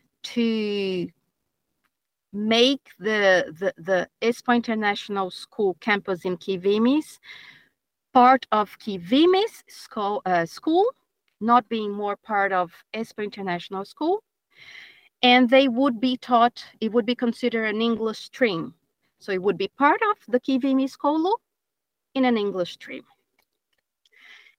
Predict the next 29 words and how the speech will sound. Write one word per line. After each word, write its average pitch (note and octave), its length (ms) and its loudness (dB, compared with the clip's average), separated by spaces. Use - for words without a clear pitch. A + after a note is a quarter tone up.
And B3 120 4
then C#4 180 6
became A#3+ 600 -2
really A#3+ 220 2
frustrating - 680 -14
because A#3+ 880 -2
what A#3+ 140 -4
happens C4 640 -2
is - 500 -12
there A3 140 0
is B3+ 160 2
a B3 80 4
very C#4+ 420 0
tough C4 340 -2
exam F3 720 -4
for G#3+ 140 -6
children G3 440 -4
to - 220 -8
enter F#3+ 380 -4
Espoo F3+ 280 -4
International E3 500 -6
School - 640 -16
or F3+ 120 0
RESU, F3 520 -4
either G3 280 2
of E3+ 240 -4
the E3+ 200 0
international D#3+ 480 -6
schools. - 440 -20